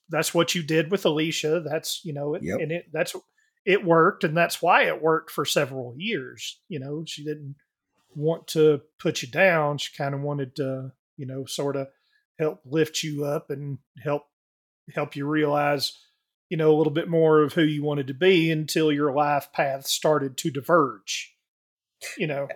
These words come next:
Speaker 2: Yeah, and I think that, um, th-, the whole point is the whole, the, uh, the, the detrimental, you know, I'm gonna date someone and have fun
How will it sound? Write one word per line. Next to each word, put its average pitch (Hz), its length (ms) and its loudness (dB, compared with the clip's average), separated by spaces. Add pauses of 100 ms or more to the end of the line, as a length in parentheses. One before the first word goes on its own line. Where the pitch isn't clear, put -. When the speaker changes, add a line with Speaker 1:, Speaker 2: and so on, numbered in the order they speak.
(200)
Speaker 2:
Yeah, 170 480 8
and 170 460 4
I 151 100 4
think 185 380 -2
that, 151 340 -2
um, 123 600 2 (1500)
th-, 170 180 -8
the 143 180 10
whole 151 440 2
point 156 240 4
is 123 140 0
the 127 100 0
whole, 127 240 0
the, 117 200 -2
uh, 117 420 -2
the, 120 300 -6 (100)
the 117 100 -8
detrimental, 120 840 0 (560)
you 139 100 -2
know, 113 400 0
I'm 151 180 4
gonna 170 220 4
date 135 300 0
someone 123 320 2
and 120 100 0
have 120 240 -2
fun 123 560 0